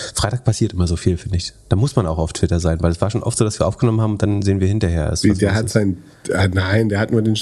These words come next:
Speaker 2: keinen Spekulant, äh, geblockt. Dann findet er nicht mehr auf LinkedIn.
Speaker 1: Wir müssen jetzt nicht gucken. Du kannst der Twitter-Community mal glauben einfach auch.
Speaker 2: Gut, dann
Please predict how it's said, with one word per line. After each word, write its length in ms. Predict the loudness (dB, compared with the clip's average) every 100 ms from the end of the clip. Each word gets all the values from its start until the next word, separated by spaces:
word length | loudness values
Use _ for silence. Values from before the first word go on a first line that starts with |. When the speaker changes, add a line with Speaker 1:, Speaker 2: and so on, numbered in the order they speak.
| -2
Speaker 2:
keinen 240 | 0 0
Spekulant, 600 | 0 -2 0 0 0 0
äh, 600 | 0 2 0 0 0 0 0
geblockt. 600 | 0 0 0 -2 -14 -8 0
Dann 200 | 0 0
findet 280 | 0 0 0
er 120 | 0
nicht 200 | -2 0
mehr 80 | -2
auf 100 | 0
LinkedIn. 400 | -2 0 -4 -6 _ 0
Speaker 1:
Wir 160 | 2
müssen 180 | 2 2
jetzt 140 | -2 -2
nicht 100 | -2
gucken. 220 | 0 -2 -4 -12 -18 -12 -2
Du 100 | 0
kannst 220 | 2 0
der 80 | -2
Twitter-Community 640 | 0 0 2 0 0 0
mal 80 | 0
glauben 320 | 0 -2 -2
einfach 320 | -4 -6 -4
auch. 160 | -4 -6 0 0
Speaker 2:
Gut, 280 | 0 -2 -4
dann 240 | -4 -2